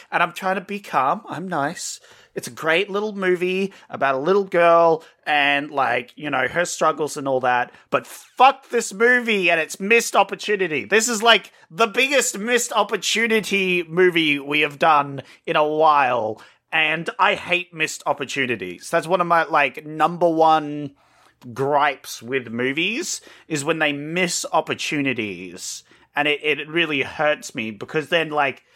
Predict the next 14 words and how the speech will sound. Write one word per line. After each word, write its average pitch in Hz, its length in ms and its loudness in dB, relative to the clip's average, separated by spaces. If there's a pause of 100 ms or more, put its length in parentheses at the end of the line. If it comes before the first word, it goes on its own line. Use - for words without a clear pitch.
(320)
you 147 140 -4
can 135 160 -6
see 185 260 -2
people 190 580 0
and 139 100 0
they 131 80 0
talk 165 300 2
about 156 300 0
the 139 60 -10
things 147 260 -8
they 123 140 -4
could 165 340 -2
have 180 200 2
done 202 540 4